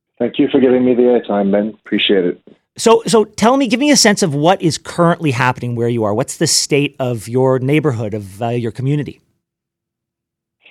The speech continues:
Speaker 1: Well, since, since we last spoke, which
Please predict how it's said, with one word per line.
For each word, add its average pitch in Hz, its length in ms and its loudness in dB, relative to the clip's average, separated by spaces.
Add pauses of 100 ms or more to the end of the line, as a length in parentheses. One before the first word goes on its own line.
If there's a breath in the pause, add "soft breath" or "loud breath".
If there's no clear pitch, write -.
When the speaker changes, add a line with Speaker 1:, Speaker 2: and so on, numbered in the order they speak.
(420 loud breath)
Speaker 1:
Well, 143 260 0
since, 160 180 0 (360)
since 143 200 0 (140)
we 120 300 4
last 110 300 0
spoke, - 340 -2
which 110 160 -8